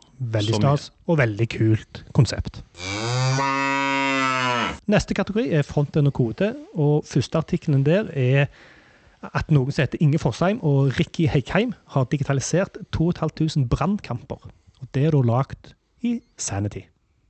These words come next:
Speaker 2: Cool.
Speaker 1: Very cool.
Speaker 2: Så har vi en link til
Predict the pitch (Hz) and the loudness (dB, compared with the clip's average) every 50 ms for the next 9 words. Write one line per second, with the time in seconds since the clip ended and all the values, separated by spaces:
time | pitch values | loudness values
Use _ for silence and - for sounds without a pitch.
0 | _ _ _ - _ _ _ _ _ _ _ _ - - - - 117 101 90 - | _ _ _ -20 _ _ _ _ _ _ _ _ -20 -10 -4 -2 -2 -2 -4 -6
1 | _ _ _ _ _ _ _ _ _ 175 180 170 131 123 113 107 - 113 117 - | _ _ _ _ _ _ _ _ _ -8 -6 -2 0 0 0 0 -2 -6 -12 -20
2 | _ _ _ _ _ - - - 156 139 143 143 143 139 139 135 131 131 123 123 | _ _ _ _ _ -8 -4 -2 0 2 2 2 2 0 0 0 0 0 0 0
3 | 135 151 - - - 123 120 - | 0 -4 -6 -4 -2 -2 -2 -2